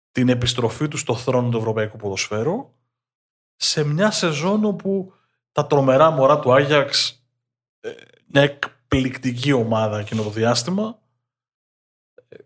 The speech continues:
μαγεύει την Ευρώπη με τον τρόπο της, με το παιχνίδι της, με τις νίκες της, με το θέαμα. Και βέβαια όλοι αυτοί οι παίχτες που,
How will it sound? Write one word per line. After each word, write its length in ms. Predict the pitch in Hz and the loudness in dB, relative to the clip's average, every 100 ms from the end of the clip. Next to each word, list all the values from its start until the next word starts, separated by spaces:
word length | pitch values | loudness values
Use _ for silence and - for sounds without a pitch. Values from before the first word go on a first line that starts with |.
| _ _ | _ _
μαγεύει 580 | - 143 143 131 156 151 | 0 4 4 4 0 0
την 140 | 135 127 | 0 0
Ευρώπη 420 | 117 123 147 147 | 2 2 2 0
με 120 | 127 | -4
τον 480 | 123 123 123 120 113 | -2 -2 0 0 0
τρόπο 380 | 113 139 147 143 | 2 2 0 -2
της, 120 | 123 | -4
με 60 | |
το 80 | 120 | -8
παιχνίδι 540 | 120 - 123 135 139 135 | -8 -6 0 0 0 -2
της, 640 | 135 131 123 - - - _ _ _ _ _ _ _ _ _ _ _ - | -2 -4 -4 -6 -6 -12 _ _ _ _ _ _ _ _ _ _ _ -6
με 200 | 131 135 | 0 0
τις 500 | 131 127 123 - - | 0 -6 -2 0 0
νίκες 500 | 123 143 160 151 - | 0 0 0 0 -2
της, 340 | - 131 127 120 | -2 -4 -4 -4
με 100 | 123 | -4
το 100 | 117 | -4
θέαμα. 920 | - 147 151 135 135 135 127 120 - | 2 4 4 2 2 0 0 -6 -12
Και 140 | - 151 | -6 -2
βέβαια 200 | 185 202 | 2 4
όλοι 280 | 196 233 147 | 4 4 0
αυτοί 200 | 117 131 | -2 -4
οι 60 | |
παίχτες 400 | 120 123 120 113 | -2 -2 -2 -10
που, 420 | - 113 107 98 | -6 -6 -6 -8